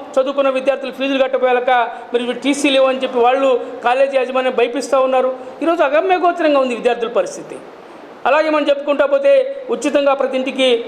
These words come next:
మూడు గ్యాస్ సిలిండర్లు ఇస్తా ఉన్నారు. మూడు కాదు, ఒక్కటన్నా ఇచ్చారని అడుగుతా ఉన్నాం.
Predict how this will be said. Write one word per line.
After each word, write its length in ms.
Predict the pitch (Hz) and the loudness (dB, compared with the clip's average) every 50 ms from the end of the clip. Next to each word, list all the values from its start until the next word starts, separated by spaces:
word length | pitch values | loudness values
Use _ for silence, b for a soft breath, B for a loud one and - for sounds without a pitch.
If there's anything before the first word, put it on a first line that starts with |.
| - 202 | -4 0
మూడు 180 | 220 240 240 | 0 0 0
గ్యాస్ 280 | 202 - 233 240 233 - | 2 2 0 0 0 0
సిలిండర్లు 340 | 240 226 220 208 208 196 180 | -2 -2 -2 0 -2 -2 -2
ఇస్తా 220 | - - 208 180 | -2 -2 -2 -2
ఉన్నారు. 560 | 160 139 127 117 113 - - - - - - | -2 -2 -6 -8 -10 -12 -16 -18 -18 -14 -2
మూడు 240 | 170 220 277 302 302 | 0 2 2 4 2
కాదు, 320 | 277 294 285 269 - 202 180 - - - - | 2 2 2 2 0 0 -4 -6 -10 -6 -2
ఒక్కటన్నా 440 | 175 196 - - 240 240 240 240 240 | -2 -2 0 0 0 0 0 0 -2
ఇచ్చారని 320 | 233 233 226 - 214 220 285 | -2 0 -2 -2 -2 -4 -6
అడుగుతా 380 | 269 214 190 - - - 156 | -6 -6 -8 -8 -4 -4 -4
ఉన్నాం. 240 | 143 139 143 131 | -4 -6 -10 -12